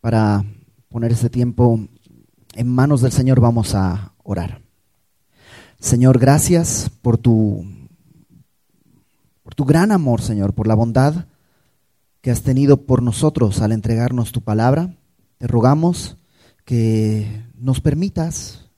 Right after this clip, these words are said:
Señor, el día de hoy recibir de ti tu verdad, lo que tú quieras decirnos, y que podamos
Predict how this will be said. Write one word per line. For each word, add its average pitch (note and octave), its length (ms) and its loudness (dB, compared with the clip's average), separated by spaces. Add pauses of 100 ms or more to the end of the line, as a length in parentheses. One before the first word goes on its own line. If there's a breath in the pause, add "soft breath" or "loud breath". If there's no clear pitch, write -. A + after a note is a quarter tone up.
(260)
Señor, A#2 300 -2
el A2+ 120 2
día B2 200 2
de A#2 120 4
hoy A#2 120 4
recibir A#2+ 500 -2
de C3+ 120 0
ti C#3 320 -4 (380 soft breath)
tu E3 120 2
verdad, A2 360 2
lo A2+ 140 -2
que C3 100 -2
tú D#3+ 140 0
quieras D#3 280 0
decirnos, C3+ 640 -4 (400 soft breath)
y - 80 -8
que B2 120 -4
podamos B2 600 0